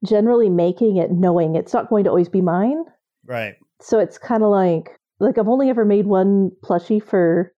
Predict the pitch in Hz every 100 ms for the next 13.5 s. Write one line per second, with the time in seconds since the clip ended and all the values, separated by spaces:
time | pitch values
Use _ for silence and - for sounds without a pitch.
0 | _ _ _ - - - - - 196 226
1 | 196 170 165 202 247 - - 180 - 180
2 | 170 170 185 _ _ _ 180 160 - 165
3 | 180 196 180 - 160 90 - - 175 -
4 | - _ _ - 190 170 185 196 175 165
5 | 160 - - 175 170 165 170 165 160 175
6 | - _ _ _ _ - 208 202 190 190
7 | 190 190 190 180 - 202 - - 175 175
8 | 220 214 208 175 170 - 180 - 180 170
9 | - 170 139 147 185 - 151 127 - -
10 | - _ _ _ _ - 180 143 190 160
11 | 202 180 180 165 160 156 190 185 165 147
12 | 151 - - - - 113 - 143 139 143
13 | - 180 208 -